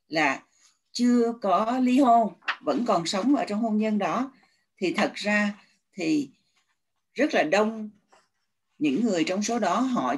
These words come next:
chưa có ly hôn về giấy tờ, đưa, chưa có đưa nhau ra tòa ly dị. Nhưng mà thật ra họ cũng đã ly hôn trong cái tình cảm, trong mối liên hệ. Họ sống chung, vẫn còn sống chung một cái nhà đó,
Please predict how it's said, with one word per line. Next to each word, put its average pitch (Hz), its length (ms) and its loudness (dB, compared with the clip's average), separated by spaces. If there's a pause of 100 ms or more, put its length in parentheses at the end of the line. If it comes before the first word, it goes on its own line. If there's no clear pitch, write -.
chưa 240 180 0
có 262 120 -4
ly 220 200 0
hôn 208 380 0
về 143 520 -2
giấy 247 260 0
tờ, 170 280 2 (460)
đưa, 220 380 2
chưa 214 240 -2
có 233 100 -4
đưa 220 160 4
nhau 208 240 0
ra 196 120 -2
tòa 175 240 -4
ly 196 180 -4
dị. 147 300 -6 (420)
Nhưng 208 340 2
mà 139 140 0
thật - 160 -6
ra 180 360 -6 (220)
họ 127 320 -4
cũng 143 360 -4
đã 139 180 -2
ly 185 240 -6
hôn 180 380 -6 (380)
trong 180 360 -4 (100)
cái 190 340 -10
tình 151 240 0
cảm, 147 440 0 (260)
trong 196 200 -4
mối 226 120 2
liên 214 200 0
hệ. - 320 -2 (320)
Họ 131 180 -2
sống 202 360 0
chung, 196 280 2 (540)
vẫn 147 220 -2
còn 180 200 0
sống 240 260 -2
chung 214 180 -2
một 160 160 -2
cái 226 100 -4
nhà 165 260 0
đó, 151 300 -4